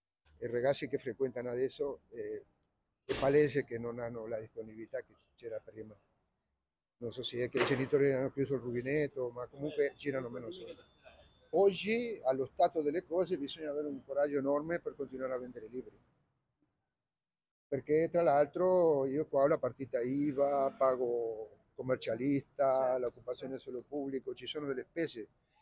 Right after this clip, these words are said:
Speaker 1: Delle volte devo chiederle ai genovesi, amici simpatici, <laughs> che chiedono tanti sconti, che ho la partita iva, un sacco di spese, non, non posso fare tanti sconti, no?
Speaker 2: Certo.
Speaker 1: Perché i genovesi, non voglio essere scortese,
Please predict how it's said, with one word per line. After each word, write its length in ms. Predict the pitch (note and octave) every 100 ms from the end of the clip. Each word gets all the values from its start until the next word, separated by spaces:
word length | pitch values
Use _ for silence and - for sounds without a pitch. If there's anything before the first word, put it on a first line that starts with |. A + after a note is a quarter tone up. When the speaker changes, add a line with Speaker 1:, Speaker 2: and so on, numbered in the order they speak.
| _ _ _
Speaker 1:
Delle 180 | D3+ F3
volte 380 | G#3 G3 D#3
devo 260 | D3+ E3 D#3+
chiederle 640 | E3+ F3+ D#3 C#3+ C3+ C3+
ai 200 | B2+ B2
genovesi, 680 | B2 C3+ C3 C#3+ D3+ - B2+
amici 420 | A2+ C3+ C#3 B2+
simpatici, 800 | - A#2+ - C3+ C3 A#2+ G#2+ - -
<laughs> 80 | -
che 120 | - _
chiedono 420 | - F#3+ D3+ C#3
tanti 340 | D3 C#3+ C#3 -
sconti, 500 | C#3+ C3+ A#2+ D#3 A3+ - _ - - _ _ _ _ _ _ _ _
che 320 | D#3 G3+ G#3
ho 60 | E3+
la 100 | E3+
partita 460 | D#3+ C#3 D#3+ A3+ C#3+
iva, 240 | F3 A3
un 220 | C#3+ B2+
sacco 340 | - D#3 - C3
di 60 |
spese, 500 | A2 - G3 D#3 B2
non, 160 | A#2 B2
non 140 | B2+ -
posso 720 | F3+ - D#3+ C3 B2 A#2+ A2+
fare 280 | - B2+ B2
tanti 320 | B2+ B2+ B2+
sconti, 440 | - C3+ B2 G#2+ -
no? 200 | B2+ C#3
Speaker 2:
Certo. 400 | C3+ G3 E3 _ _ _
Speaker 1:
Perché 220 | A#2+ B2+
i 80 | C3
genovesi, 500 | C3 C3+ D3 F#3 D#3+
non 100 | C#3
voglio 160 | C3+ D3
essere 240 | C#3 C#3+
scortese, 580 | - C3 C3+ D3+ C3+ A2